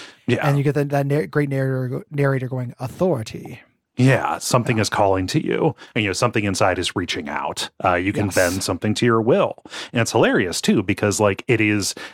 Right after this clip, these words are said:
Speaker 1: th-, the win button. It's almost impossible to lose these checks.
Speaker 2: Yes.
Speaker 1: Uh, it's al-, <laughs> it's always, like, a, like, a D C two. So you've got to roll higher than a two, uh, which means you only have a ten percent chance to fail if you have no wisdom modifier.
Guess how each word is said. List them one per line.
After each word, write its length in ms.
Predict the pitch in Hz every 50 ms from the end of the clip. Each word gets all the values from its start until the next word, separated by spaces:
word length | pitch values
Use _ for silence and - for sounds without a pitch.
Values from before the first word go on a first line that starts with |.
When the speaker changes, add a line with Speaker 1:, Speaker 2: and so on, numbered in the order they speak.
| _ _ 113 104 92
Speaker 1:
th-, 160 | 120 120 107
the 100 | 120 110
win 320 | 107 101 107 110 104 101
button. 400 | 92 - 90 - - 101 101 - -
It's 160 | 156 123 -
almost 220 | 120 120 113 -
impossible 600 | 117 101 - - - 95 92 - - 104 101 104 -
to 100 | - 107
lose 240 | 95 95 92 87
these 180 | - 101 90 -
checks. 520 | - - - - 127 - - - - - - - - - -
Speaker 2:
Yes. 260 | 151 151 101 98 95
Speaker 1:
Uh, 60 | 120 113
it's 120 | 104 - -
al-, 160 | 117 110 117 -
<laughs> 180 | 135 - - - 156
it's 160 | - - -
always, 360 | - - 117 123 117 110 -
like, 160 | 123 117 -
a, 60 | 117 98 95 107
like, 180 | 135 113 107
a 140 | 113 104 98
D 240 | 92 95 - 113 98
C 260 | 95 - - 101 90
two. 460 | - - - 101 85 85 104 131 135 - - - - - - -
So 140 | - 123 113
you've 160 | 95 95 -
got 180 | 117 101 95
to 400 | - 101 98 98 95 92 95 - -
roll 440 | 127 107 90 98 98 98 98 95 90
higher 420 | - - 95 92 90 90 92 90
than 160 | 87 92 87
a 80 | 85 82
two, 540 | - - - 101 85 80 78 78 78 78 - - - - - - _ - -
uh, 180 | 92 87 85
which 180 | 85 87 85 -
means 160 | 104 95 92
you 80 | 95 92
only 140 | 98 98
have 140 | 90 90 87
a 40 | 90
ten 240 | - - 98 90 85
percent 320 | - 95 - 98 92 87
chance 280 | - 104 90 85 - -
to 80 | 208
fail 340 | - - 98 90 85 85 85
if 100 | 87 -
you 140 | 98 98 90
have 260 | 92 92 87 87 -
no 160 | 98 95 87
wisdom 380 | 87 87 87 82 - - 110 98
modifier. 720 | 90 92 104 117 110 - - 147 - - 175 - - 156